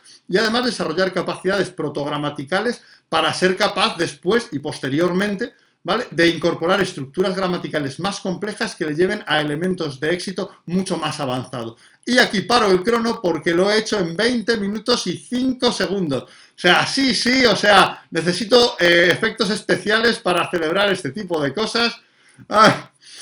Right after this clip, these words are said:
ah, y lo he conseguido hacer en tiempo, Beatriz, o sea, creo que me podrás quitar el cronómetro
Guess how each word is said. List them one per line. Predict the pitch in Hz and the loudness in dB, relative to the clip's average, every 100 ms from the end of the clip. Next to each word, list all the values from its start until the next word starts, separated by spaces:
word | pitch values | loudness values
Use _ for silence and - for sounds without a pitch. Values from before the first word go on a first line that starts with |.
| - - | -20 -2
ah, | 175 175 165 165 | 4 6 6 4
y | 170 160 | 2 4
lo | 175 208 | 4 2
he | |
conseguido | 202 170 202 196 | 0 0 2 2
hacer | 170 147 | 0 -2
en | 139 | -2
tiempo, | 196 214 196 185 | -2 -2 2 4
Beatriz, | 180 180 170 208 226 190 | 4 2 0 -2 -2 -2
o | 151 | -4
sea, | 170 160 151 147 143 | -2 0 2 0 -2
creo | 180 190 185 | 0 2 2
que | 185 | -2
me | 160 151 | -6 -6
podrás | - 147 185 - | -4 -2 -2 -2
quitar | 175 175 170 | -2 0 0
el | 151 | -2
cronómetro | 160 156 180 160 156 151 143 | -4 -4 -4 -4 -4 -6 -6